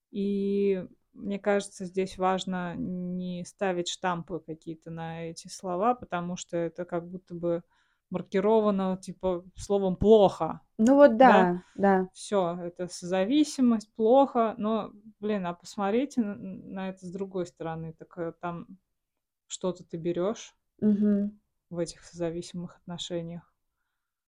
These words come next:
Speaker 1: Ну, если говорить про абьюз, это, наверное, другая уже тема.
Speaker 2: Да.
Speaker 1: Там тоже созависимые отношения, но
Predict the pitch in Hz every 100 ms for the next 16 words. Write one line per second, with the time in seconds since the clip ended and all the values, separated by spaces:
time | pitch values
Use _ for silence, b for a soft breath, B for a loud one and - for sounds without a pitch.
0 | _ _ 185 190 196 190 185 170 - _
1 | 196 190 - 190 185 190 185 - _ _
2 | - 196 190 185 269 339 330 - - -
3 | - 190 190 185 175 180 180 185 180 180
4 | 175 170 175 180 _ _ _ _ _ _
5 | _ - 185 208 202 175 165 165 170 170
6 | 170 160 156 165 - - 185 185 165 160
7 | 170 175 b b b b - 190 190 214
8 | 175 - 185 185 185 180 180 175 170 185
9 | - 294 330 262 185 196 208 208 196 175
10 | -